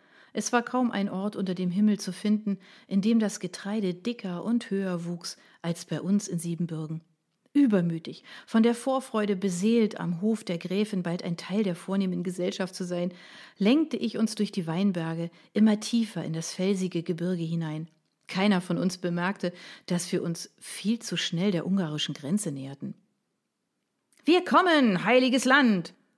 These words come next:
rief Johannes und breitete übermütig die Arme aus, als wir auf einem Felsvorsprung unsere Pferde zügelten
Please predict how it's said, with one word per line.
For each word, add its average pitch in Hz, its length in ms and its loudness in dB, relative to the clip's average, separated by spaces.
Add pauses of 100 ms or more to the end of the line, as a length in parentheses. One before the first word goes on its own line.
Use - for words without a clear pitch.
(140)
rief 240 240 0
Johannes 202 540 0 (260)
und 220 200 4
breitete 220 540 -2
übermütig 202 680 0
die - 160 -6
Arme 190 320 0
aus, 180 240 -4 (240)
als 214 340 -4
wir 247 140 -2
auf 196 160 -6
einem 170 300 -6
Felsvorsprung 175 960 -6
unsere 170 340 -4
Pferde 170 380 -6
zügelten 185 600 -2